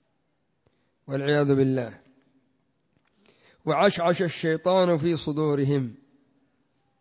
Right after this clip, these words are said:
وفي عقولهم، حتى لو شئت أن ترفع عنهم الشبهة،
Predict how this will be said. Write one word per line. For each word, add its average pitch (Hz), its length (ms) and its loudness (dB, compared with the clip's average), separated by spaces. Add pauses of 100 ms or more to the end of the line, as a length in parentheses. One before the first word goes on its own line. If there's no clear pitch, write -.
(460)
وفي 160 320 2
عقولهم، 143 720 -4
حتى 185 520 -6
لو 156 220 -8
شئت 165 580 -6 (580)
أن 160 200 -4
ترفع 180 500 2
عنهم 202 300 2
الشبهة، 226 680 0